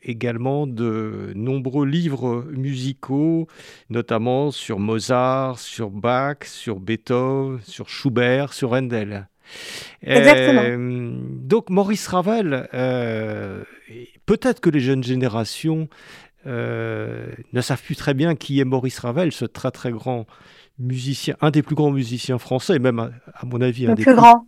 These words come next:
Speaker 2: le plus grand,
Speaker 1: le,
Speaker 2: je
Speaker 1: le plus
Speaker 2: pense.
Speaker 1: grand et peut-être un,
Speaker 2: Oui.
Speaker 1: euh, un, parmi les, les tout, les plus grands musiciens, euh, de, de musique classique qui ait jamais existé. Euh,
Speaker 2: Oui.
Speaker 1: Michel Lopito d'Orfeuille,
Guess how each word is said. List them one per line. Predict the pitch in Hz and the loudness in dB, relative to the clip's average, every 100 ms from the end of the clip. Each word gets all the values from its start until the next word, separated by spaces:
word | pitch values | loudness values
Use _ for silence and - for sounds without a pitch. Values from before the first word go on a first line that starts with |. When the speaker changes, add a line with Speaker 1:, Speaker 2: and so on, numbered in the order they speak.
| - | -4
Speaker 2:
le | 214 | -4
plus | - 226 | -2 -4
grand, | 190 196 | -2 2
Speaker 1:
le, | 208 | 2
Speaker 2:
je | 180 | 4
Speaker 1:
le | 151 | 2
plus | 180 165 | 2 4
Speaker 2:
pense. | |
Speaker 1:
grand | 175 208 | 6 4
et | 139 | 4
peut-être | 143 156 - | 2 2 0
un, | 101 214 | -2 6
Speaker 2:
Oui. | 240 | 6
Speaker 1:
euh, | 220 120 113 151 - | 4 -6 -12 -14 -6
un, | 123 - | -6 0
parmi | 127 135 | 0 2
les, | 123 120 _ | -2 -4 _
les | 117 | -4
tout, | 117 - 180 139 _ - | -4 -4 -4 -4 _ -12
les | 135 113 120 | -10 -4 -4
plus | - | -2
grands | 147 139 | 0 0
musiciens, | 131 120 120 - 135 113 - - - - - - _ | 0 -4 -8 -2 -2 -2 -10 -20 -20 -16 -14 -16 _
euh, | 113 113 110 104 107 _ _ | -4 0 0 0 -4 _ _
de, | 160 113 113 101 98 | -8 -2 -2 -2 -2
de | 98 | -2
musique | 107 107 113 | -2 -2 -4
classique | - 92 165 - | -6 -6 -6 -6
qui | 113 | -4
ait | 107 | -2
jamais | 101 104 110 | -2 -2 -2
existé. | 107 117 117 - 208 190 - - - _ | -4 -6 -8 0 0 -2 -12 -20 -20 _
Euh, | 120 120 120 120 | -2 0 0 0
Speaker 2:
Oui. | 120 120 123 _ _ _ _ _ _ _ _ _ _ _ _ | -2 -4 -10 _ _ _ _ _ _ _ _ _ _ _ _
Speaker 1:
Michel | 175 180 254 220 | 0 2 2 2
Lopito | 180 160 170 - | 0 0 -4 0
d'Orfeuille, | 180 151 - 226 | 2 0 2 0